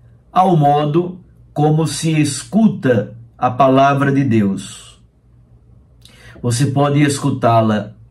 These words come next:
com soberba e autossuficiência, ou com abertura de alma e generosidade. Há quem tem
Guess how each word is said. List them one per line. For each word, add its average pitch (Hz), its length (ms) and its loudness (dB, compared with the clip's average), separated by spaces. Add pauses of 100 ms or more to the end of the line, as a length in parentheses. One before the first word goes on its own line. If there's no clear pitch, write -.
(500)
com 131 220 -2
soberba 131 1000 0 (420)
e 143 160 -2
autossuficiência, 131 1500 -2 (1080)
ou 196 520 2 (560)
com 147 160 0
abertura 143 880 2
de 135 220 0
alma 135 680 0 (380)
e 143 140 0
generosidade. 123 1300 0 (1500)
Há 165 160 2
quem 202 340 2
tem 131 520 0